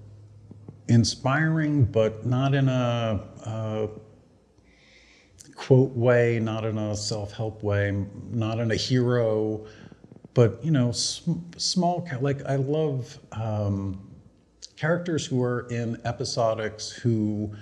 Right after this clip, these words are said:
you get to see go through a bunch of stuff. And because it's such a long movie, it's an eighteen-hour movie, so you get to see them go through all these different things that you wouldn't if it was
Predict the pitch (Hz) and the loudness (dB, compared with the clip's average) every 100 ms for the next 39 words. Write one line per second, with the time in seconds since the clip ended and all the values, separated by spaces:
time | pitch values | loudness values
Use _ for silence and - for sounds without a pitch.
0 | - - 117 101 135 135 - - 139 120 | -8 4 4 6 4 4 -6 -4 -4 -2
1 | 113 101 113 104 104 101 107 - - 101 | -4 -6 -8 -6 -4 -6 -8 -10 -2 -2
2 | 82 - - - - - _ - - _ | -2 -10 -18 -20 -20 -20 _ -20 -20 _
3 | _ _ - 120 110 - - 143 143 - | _ _ 4 6 6 0 -4 -2 -4 -8
4 | - - 143 - 143 117 110 110 123 127 | -8 -6 -6 -2 0 2 0 0 0 0
5 | 123 123 120 120 117 101 104 101 90 85 | -2 -2 -4 -4 -6 0 4 4 2 -4
6 | 87 85 - 110 127 127 - 135 110 104 | -6 -10 -6 -4 -2 -4 -4 -4 -2 -2
7 | 98 95 95 90 82 - - - - 127 | -4 -2 -2 -4 -6 -8 -12 -12 -2 0
8 | 117 131 - 151 127 120 110 104 110 101 | 0 -4 -4 -6 -4 -2 -2 -4 -8 -10
9 | - - 147 143 123 117 104 - 117 107 | -12 -6 -4 -2 -2 -4 -6 -8 -8 -8
10 | 110 104 101 101 98 104 107 104 104 101 | -6 -4 -2 -2 -2 -2 -4 -4 -4 -6
11 | 95 95 - | -6 -6 -8